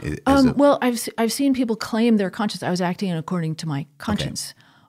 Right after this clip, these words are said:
Speaker 2: But what the Catechism makes so clear is that we have a solemn obligation to form our
Speaker 1: Form our
Speaker 2: conscience.
Speaker 1: conscience.
Speaker 2: And if we're acting according to a malformed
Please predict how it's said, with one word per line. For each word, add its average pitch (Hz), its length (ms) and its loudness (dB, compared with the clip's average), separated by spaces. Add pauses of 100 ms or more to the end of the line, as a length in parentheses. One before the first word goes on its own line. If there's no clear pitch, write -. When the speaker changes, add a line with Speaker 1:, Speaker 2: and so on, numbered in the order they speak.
(120)
Speaker 2:
But 202 400 0
what 214 240 2
the 190 80 -2
Catechism 196 680 -2
makes 170 260 -4
so 160 160 -6
clear 185 680 -4 (380)
is 185 300 2
that 170 380 -2 (140)
we 220 440 2
have 165 460 -4
a 170 60 -8
solemn 185 360 -2
obligation 160 560 -4
to 135 140 -12
form 208 320 -2
our 143 60 -4
Speaker 1:
Form - 20 -8
our - 40 -16
Speaker 2:
conscience. - 640 -6
Speaker 1:
conscience. - 240 -20 (320)
Speaker 2:
And 190 240 2
if 185 140 0
we're 269 240 6
acting 226 400 0
according 196 380 0
to 185 200 -2
a 156 120 -2
malformed 170 1040 2